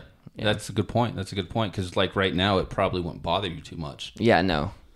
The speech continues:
Speaker 1: And
Speaker 2: You know?
Speaker 1: see, like, I would do, I could do jobs like that, and I wouldn't, uh, you know, mind doing jobs like that. Whereas if I, maybe if I had, like, a family or a wife or something, I wouldn't, you know, I'd consider that more now.
Speaker 2: Right, right. Yeah. So,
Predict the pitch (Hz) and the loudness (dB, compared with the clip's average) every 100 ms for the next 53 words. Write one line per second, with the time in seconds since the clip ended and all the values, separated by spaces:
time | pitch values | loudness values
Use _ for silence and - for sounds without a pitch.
0 | - - - 120 82 135 117 - 110 104 | -20 -20 -4 0 2 4 2 4 4 6
1 | 113 104 120 - 90 - 123 - 123 104 | 6 6 4 2 -2 0 -2 -2 -6 -4
2 | 95 85 80 80 82 73 82 98 101 67 | -4 -4 -6 -10 -8 -10 -8 -6 -6 -8
3 | - 69 78 90 90 85 104 110 82 82 | -10 -8 -6 -4 -4 -2 0 0 -2 -4
4 | 78 87 82 69 65 87 87 92 95 82 | -4 -4 -4 -4 -2 0 -2 -4 -4 -4
5 | - 113 110 98 90 80 87 - 101 98 | -2 0 0 0 -2 -2 -6 -6 -4 -2
6 | 98 95 82 85 98 95 82 78 78 73 | -2 -4 -4 -2 -2 -4 -10 -12 -12 -12
7 | 78 80 73 - - 90 71 53 - 104 | -10 -10 -10 -14 -16 -14 -12 -12 -8 -8
8 | 104 95 104 82 73 65 - 64 65 64 | -6 -6 -6 -6 -6 -6 -8 -8 -8 -8
9 | 57 104 - - - 87 82 80 - 92 | -8 -10 -16 -20 -8 -2 0 -2 -2 0
10 | 90 - - _ _ - - - - _ | 0 -2 -12 _ _ -20 -20 -18 -20 _
11 | - 104 95 90 - _ - - - 87 | -2 2 2 0 -6 _ -14 -8 -4 -2
12 | 85 | -2